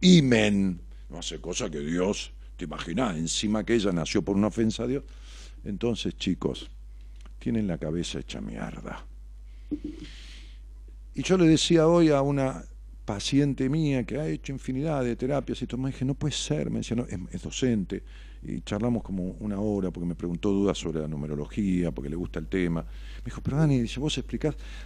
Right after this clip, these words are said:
¿cómo puede ser que esto no?". Dije, "Bueno, ¿sabés cuántas mujeres se salvan de esto, de estos conflictos que traen determinadas cuestiones? ¿Cuántas?".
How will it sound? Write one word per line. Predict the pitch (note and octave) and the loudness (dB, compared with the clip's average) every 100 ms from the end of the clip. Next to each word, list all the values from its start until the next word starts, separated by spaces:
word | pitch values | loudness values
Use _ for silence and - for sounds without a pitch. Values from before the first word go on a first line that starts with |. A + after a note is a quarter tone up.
| - - | -12 -8
¿cómo | D#3 C#3 | -2 0
puede | C3+ | 0
ser | B2 D3+ | 2 0
que | - | 2
esto | C#3 - | -2 2
no?". | B2+ B2 - | 0 0 -4
Dije, | - - - | -6 -6 -6
"Bueno, | C#3 B2+ F#2+ - - - - - - - - - - - - | 0 0 0 -8 -12 -12 -12 -12 -12 -12 -12 -12 -12 -12 -8
¿sabés | - G#2+ D3 | 2 6 6
cuántas | - D#3+ D3 | 8 6 6
mujeres | A2 F2 D3 D3+ C3 | 4 4 6 8 6
se | - | 4
salvan | - B2 B2+ A#2 F#2+ | 2 4 4 4 2
de | F2 - | 0 0
esto, | C3 C#3 - A#2+ - | -2 -2 -2 -2 -2
de | E2+ F#2+ | -2 -2
estos | G2+ - | -2 -8
conflictos | - D#2+ D#2 A2+ C3 - G#2 | -4 -4 -2 -4 -4 -2 -4
que | - | -2
traen | D#2+ G2+ G#2 F2 | 0 4 4 4
determinadas | D#2+ C#2 C#2+ D#2+ G2+ G2 | 0 -2 0 0 0 -2
cuestiones? | E2 - C#3 C3 G2 | -4 -2 -2 0 -2
¿Cuántas?". | G2 D#2+ C#2 C#2 | -2 -2 -4 -8